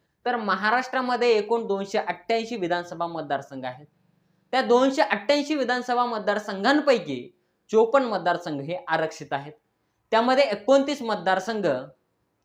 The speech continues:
हे एससी प्रवर्गासाठी, तर पंचवीस मतदारसंघ हे एसटी प्रवर्गासाठी आरक्षित आहेत. त्यामुळे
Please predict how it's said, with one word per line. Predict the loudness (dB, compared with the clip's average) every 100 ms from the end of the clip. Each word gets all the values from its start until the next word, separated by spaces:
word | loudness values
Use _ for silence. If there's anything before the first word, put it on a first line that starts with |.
| _ _
हे | 4
एससी | 4 4 2 2
प्रवर्गासाठी, | 0 2 4 4 2 2 -2 -2 -12 -16 _ _ _ 0
तर | 2 4
पंचवीस | 2 0 0 -2
मतदारसंघ | -2 -2 0 0 -2 -4 -2
हे | -2 -2 -2 0
एसटी | 0 -4
प्रवर्गासाठी | -4 0 0 -2 -4 -8 -12 -10 -4
आरक्षित | -2 -2 -6 -10
आहेत. | -10 -12 -20 _ _ _ _ 2
त्यामुळे | 4 4 2